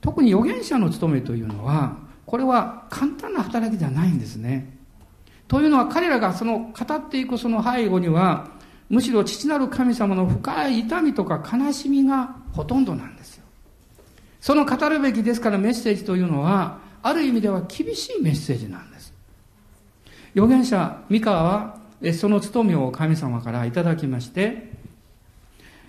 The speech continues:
この北王国イスラエルの南王国ユダも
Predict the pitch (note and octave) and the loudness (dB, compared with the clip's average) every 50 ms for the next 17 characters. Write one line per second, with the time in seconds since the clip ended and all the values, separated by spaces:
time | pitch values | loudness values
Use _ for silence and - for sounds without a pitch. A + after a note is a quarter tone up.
0 | - - - - D3 C#3+ C#3+ C#3 C#3 C3+ C3 - - - - - - E3 D#3+ D#3 | -20 -16 -8 -4 0 0 0 2 0 0 -2 -4 -8 -16 -18 -4 0 0 2 2
1 | D3+ D#3 - - D#3+ D#3 C#3+ D#3 D3 - - C3+ C#3 C#3+ F3+ F3 F#3 F#3 F3+ E3 | 0 -2 -4 -2 -2 0 0 -2 -4 -4 -4 -4 -4 -4 -4 -4 -2 -2 -2 0
2 | D#3+ D#3 D3+ D3 D3 E3 F#3+ G3+ G#3 G#3 G3+ G3+ F#3+ F#3+ F#3 E3 E3 E3 E3 G#3+ | -2 -2 -2 -2 -2 0 0 0 0 0 0 -2 -2 -4 -6 -6 -4 -2 -2 -2
3 | A3+ C4 A3+ G3+ G#3 G#3+ G#3+ F#3+ - - - - - | 0 0 0 0 0 0 0 -2 -4 -6 -8 -16 -20